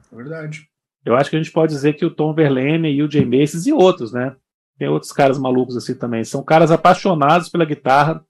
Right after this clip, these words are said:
Speaker 2: tocam com paixão, essa paixão fica evidente a gente ouvindo o disco,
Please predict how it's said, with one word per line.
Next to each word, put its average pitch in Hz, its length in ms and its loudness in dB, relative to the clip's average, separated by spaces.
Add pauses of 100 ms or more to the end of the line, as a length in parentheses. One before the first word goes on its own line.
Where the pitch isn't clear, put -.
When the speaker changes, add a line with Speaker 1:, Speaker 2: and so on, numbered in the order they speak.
Speaker 2:
tocam 202 440 4
com 175 220 -12
paixão, 156 640 -6 (260)
essa 131 180 -10
paixão - 400 -6
fica - 140 -8
evidente 143 480 -4
a 139 40 -6
gente 131 220 -14
ouvindo 123 260 -8
o 113 40 -8
disco, 131 300 -10